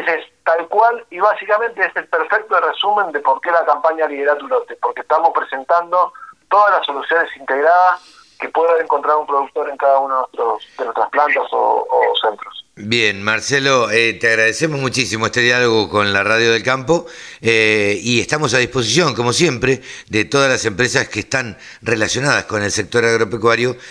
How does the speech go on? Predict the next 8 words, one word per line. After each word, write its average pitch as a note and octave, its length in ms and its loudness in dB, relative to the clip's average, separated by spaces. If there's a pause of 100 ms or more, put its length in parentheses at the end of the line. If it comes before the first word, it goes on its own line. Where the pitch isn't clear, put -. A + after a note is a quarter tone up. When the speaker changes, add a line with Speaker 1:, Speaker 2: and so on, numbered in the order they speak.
(140)
Speaker 2:
eh, G#2+ 280 0
a G2+ 80 -2
donde G2 240 0
llegamos G#2 520 0 (260)
nosotros A2+ 680 0 (200)
a A2+ 160 -2
través G#2+ 340 0
de G2 260 0